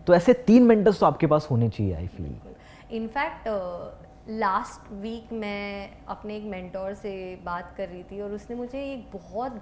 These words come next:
Speaker 2: beautiful चीज़ कही। उसने कहा, "लिंसिया, तुझे ना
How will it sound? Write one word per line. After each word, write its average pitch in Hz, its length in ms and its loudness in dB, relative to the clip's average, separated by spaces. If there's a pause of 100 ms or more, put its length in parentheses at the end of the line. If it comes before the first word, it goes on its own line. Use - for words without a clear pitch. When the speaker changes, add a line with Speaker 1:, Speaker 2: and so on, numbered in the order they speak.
(340)
Speaker 2:
beautiful 226 520 -8
चीज़ 196 240 -12
कही। 185 400 -16 (320)
उसने 247 300 -8
कहा, 254 280 -10
"लिंसिया, 269 360 -8 (920)
तुझे 262 220 -8
ना 302 340 -10